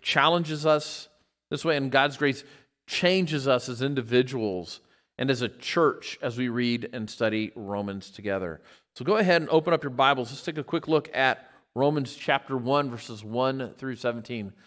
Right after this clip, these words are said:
I say a quick look. We'll see. Baptist preachers always say, "Oh, well, just, it'll be a short little message today," and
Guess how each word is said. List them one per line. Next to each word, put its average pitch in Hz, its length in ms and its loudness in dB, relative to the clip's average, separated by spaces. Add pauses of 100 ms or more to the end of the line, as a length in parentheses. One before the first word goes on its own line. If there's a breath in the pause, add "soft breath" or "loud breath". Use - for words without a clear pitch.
(260 soft breath)
I 110 80 -6
say 117 300 0
a 98 40 0
quick - 320 -6
look. 107 300 -2 (1900)
We'll 101 140 -10
see. 80 280 -14 (960)
Baptist - 360 -6
preachers 110 320 -4
always 107 180 -2
say, 101 140 -4
"Oh, 170 120 -2
well, 330 220 0
just, 269 260 -10
it'll 233 160 0
be 214 100 2
a 156 60 2
short 240 280 2
little 175 200 0
message 165 440 -4
today," 101 360 0
and 98 300 -6